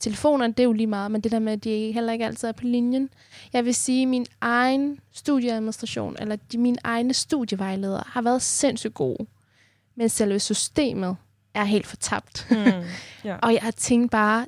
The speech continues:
Speaker 1: det kan ikke være rigtigt, at jeg ikke kan få lov til at komme ind. Øh, så det er jo, du skal gøre det. Du skal jo søge ind på den helt, helt rigtige måde. Du skal søge ind på det helt rigtige tidspunkt. Du skal kunne have det helt rigtige svar på, hvorfor du vil søge ind.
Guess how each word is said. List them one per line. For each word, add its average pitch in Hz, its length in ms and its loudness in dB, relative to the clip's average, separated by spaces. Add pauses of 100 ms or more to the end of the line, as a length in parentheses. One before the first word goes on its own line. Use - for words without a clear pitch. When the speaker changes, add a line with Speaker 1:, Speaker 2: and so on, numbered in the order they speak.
(100)
Speaker 1:
det - 100 -4
kan - 80 -6
ikke 233 160 -6
være 247 140 0 (180)
rigtigt, 214 440 -6
at - 20 -8
jeg 226 80 -4
ikke 220 100 -6
kan - 100 -10
få - 140 -4
lov 214 360 0
til - 140 -12
at - 40 -20
komme 277 220 -6
ind. 285 200 -4 (800)
Øh, 220 540 -2
så - 120 -6
det 226 80 0
er 247 80 6
jo, 247 160 2 (100)
du 247 60 -2
skal - 180 -4
gøre 240 260 2
det. 277 180 -4
Du 254 40 -2
skal - 180 -4
jo 233 40 2
søge 247 260 2
ind 240 140 -2
på 254 100 -2
den 247 120 -6
helt, - 480 -2
helt - 440 -6
rigtige 220 280 -4
måde. 196 320 -4 (580)
Du 240 40 -6
skal 233 160 -2
søge 240 200 0
ind 233 160 -2
på 240 60 -8
det 240 80 -6
helt - 400 -2
rigtige 214 280 -2
tidspunkt. 330 640 -2 (260)
Du 269 40 -14
skal 240 180 -10
kunne 233 220 -8
have 247 120 -2
det 240 120 -6
helt 262 320 -6
rigtige 226 360 -2
svar 269 380 0
på, 226 260 -4
hvorfor 214 420 2
du 277 120 0
vil 277 140 0
søge 254 240 -2
ind. 240 220 0